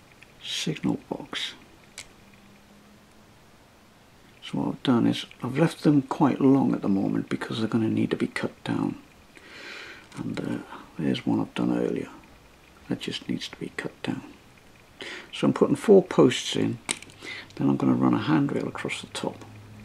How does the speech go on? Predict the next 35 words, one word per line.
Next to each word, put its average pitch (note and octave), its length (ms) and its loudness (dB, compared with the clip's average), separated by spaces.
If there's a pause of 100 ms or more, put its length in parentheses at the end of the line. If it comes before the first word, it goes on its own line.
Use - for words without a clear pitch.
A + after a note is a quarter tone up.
(2250)
Now F3 180 8
it's - 180 2
time B2 320 4
to A2+ 320 8
mark A2 560 2
all G#2+ 320 4
the A2 240 -4 (140)
copper - 360 -6
strips. - 600 -4 (580)
So - 80 -16
what C#3+ 140 0
I've A#2 60 -6
done B2+ 160 6
is G#2 80 0
I've - 280 -2
cut - 180 4
a - 40 -8
piece - 280 -4
of - 80 -8
card, - 460 -6 (1300)
ten A#2 340 2
mil G2+ 280 -2 (800)
wide, G#2 420 0
and A#2 220 -4
I'm F2+ 120 0
just - 280 -4
using G#2 380 4
that F#2 260 2
as G2 100 -6
a F2+ 60 2
guide F2+ 500 -4 (600)
so - 180 0
I - 100 -2
can G2+ 200 2
mark F#2 340 0